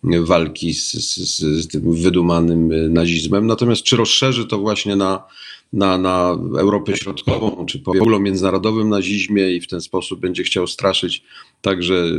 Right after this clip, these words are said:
Zachód, który jest bardzo wrażliwy w tej kwestii, no to, to, to za chwilę się okaże. Ja nie, nie, nie mam powodów spekulować, ponieważ, mówię, dzisiaj, e, prawdopodobnie decyzje siedzą w głowie tylko tego jednego,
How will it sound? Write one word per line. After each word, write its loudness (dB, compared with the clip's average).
Zachód, 0
który -2
jest -2
bardzo 0
wrażliwy 0
w -12
tej 0
kwestii, -4
no 4
to, 2
to, -2
to 0
za 4
chwilę 0
się 2
okaże. 0
Ja -2
nie, 0
nie, 4
nie 4
mam 4
powodów 2
spekulować, 2
ponieważ, 0
mówię, 4
dzisiaj, 0
e, 4
prawdopodobnie 2
decyzje 0
siedzą 2
w -8
głowie 4
tylko -2
tego 2
jednego, 2